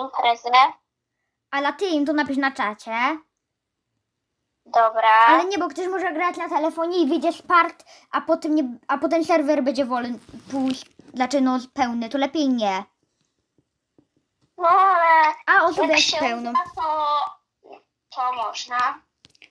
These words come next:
Speaker 2: Ja wyjdę do góry, zobaczyć ile osób jest u góry. O, tu jedna osoba chodzi tak po górze, no tak zwiedlają trochę domek, bo trochę, no nudno nie jest, ale może wymyślimy jakąś zabawę, tak pod koniec.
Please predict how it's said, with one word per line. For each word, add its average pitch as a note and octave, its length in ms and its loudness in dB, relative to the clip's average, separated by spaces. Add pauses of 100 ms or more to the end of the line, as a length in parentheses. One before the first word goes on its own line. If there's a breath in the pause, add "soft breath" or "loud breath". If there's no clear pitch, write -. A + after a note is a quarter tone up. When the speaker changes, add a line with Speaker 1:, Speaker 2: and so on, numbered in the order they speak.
(100)
Speaker 2:
Ja D4+ 120 0
wyjdę D4 240 0
do C4 120 -2
góry, B3+ 340 -4
zobaczyć A#3+ 360 -8
ile A#3+ 120 -4
osób A3+ 200 -10
jest A3 140 -10
u G#3+ 80 -14
góry. G#3+ 480 -8 (1000)
O, B3+ 120 -4
tu C4+ 120 -2
jedna A#3+ 180 0
osoba G#3+ 360 -4
chodzi A#3 300 -6
tak A#3 180 -10
po A#3 140 -12
górze, G#3+ 600 -6
no G#3+ 120 -8
tak G#3+ 140 -10
zwiedlają B3+ 540 -4
trochę D4+ 260 -8
domek, C4 240 -4
bo A#3 80 -8
trochę, D4+ 400 -10 (500 soft breath)
no F4+ 100 -8
nudno D4+ 360 0
nie E4+ 340 -4
jest, B3 280 0
ale C4 220 0 (220 loud breath)
może D4+ 200 0
wymyślimy C#4 440 -2
jakąś C4+ 260 -4
zabawę, A3 540 -4
tak B3 140 -10
pod - 180 -18
koniec. G#3+ 640 -8